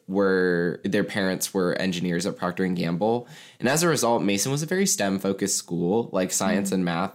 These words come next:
Speaker 1: had a lot of, there was a lot of importance placed on science and math, I think. And, you know,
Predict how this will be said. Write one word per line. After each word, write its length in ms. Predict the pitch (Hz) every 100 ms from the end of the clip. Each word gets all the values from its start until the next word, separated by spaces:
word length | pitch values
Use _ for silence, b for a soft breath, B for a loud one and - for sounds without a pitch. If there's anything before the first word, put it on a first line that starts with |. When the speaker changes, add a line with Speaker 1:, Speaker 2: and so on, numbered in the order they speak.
| -
Speaker 1:
had 300 | - 87 85
a 60 | 85
lot 340 | 90 85 82
of, 480 | 87 85 80 - - - _ _ _
there 100 | 123
was 100 | 127
a 60 | 123
lot 140 | 110
of 80 | 110
importance 600 | 104 98 98 95 117 -
placed 380 | - 120 117 113
on 140 | 117
science 420 | - 110 113 113
and 120 | 113 113
math, 340 | 107 117 -
I 120 | 113
think. 520 | 113 113 117 120 - b b b b
And, 600 | 107 101 95 95 90 90 - b b b _
you 140 | 117
know, 500 | 113 104 101 98 101